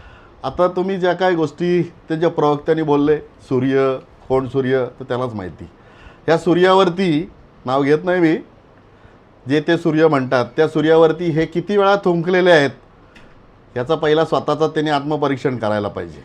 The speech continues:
कारण ते सेनेतून आत्ताच तीनच महिने झाले असतील गेलेत, टिवटिव करतात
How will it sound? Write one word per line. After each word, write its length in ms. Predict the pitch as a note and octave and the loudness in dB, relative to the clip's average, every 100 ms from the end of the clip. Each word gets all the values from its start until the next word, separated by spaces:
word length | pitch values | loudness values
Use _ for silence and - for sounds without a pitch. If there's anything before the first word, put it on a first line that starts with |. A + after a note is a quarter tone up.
| - - - - - _ | -20 -20 -20 -20 -20 _
कारण 400 | D3+ F3+ D3+ C3+ E3+ - - - - - - | 4 6 6 4 -4 -18 -20 -20 -20 -18 -2
ते 320 | E3 E3+ E3+ | 2 4 4
सेनेतून 720 | E3+ F3 D#3 E3 E3 D3+ C3 C#3 - | 2 0 4 2 2 2 2 -2 -10
आत्ताच 340 | - - F#3+ E3+ | -8 -2 -2 -2
तीनच 260 | F3+ F#3 | -4 -2
महिने 200 | E3+ D#3+ | -2 0
झाले 160 | D#3 C#3 | 0 0
असतील 160 | C3+ C3+ | -2 -2
गेलेत, 280 | A#2+ A#2 A2 - - - _ _ _ _ _ _ - | -2 -2 -6 -14 -20 -20 _ _ _ _ _ _ -2
टिवटिव 360 | D3 C#3+ D3+ | 0 0 -2
करतात 340 | C#3 B2+ - | 0 -2 -2